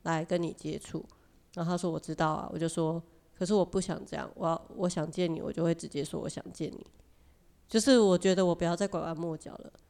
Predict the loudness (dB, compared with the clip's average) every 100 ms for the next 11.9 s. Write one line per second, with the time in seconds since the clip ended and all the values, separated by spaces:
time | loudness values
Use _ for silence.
0 | _ _ -6 0 2 0 -2 -6 -6 -12
1 | -10 -8 -6 -6 -6 -6 -4 0 0 -2
2 | -2 -2 0 0 -4 -6 -4 -4 -8 -4
3 | -4 -4 -4 -2 0 0 -2 -4 -4 -8
4 | -8 -6 -4 -6 -6 -18 _ _ _ _
5 | -6 -2 0 0 -2 -6 -6 -4 -6 -8
6 | -8 -4 -4 -4 -6 -6 -4 -2 -4 -8
7 | -20 _ -2 0 0 0 0 0 0 -2
8 | -2 -2 -2 -4 -4 -4 -4 -8 -8 -10
9 | -10 -8 -8 -10 -10 -16 _ _ _ -2
10 | 2 4 6 4 2 2 2 2 2 2
11 | 0 0 0 -2 -2 -6 -8 -10 -12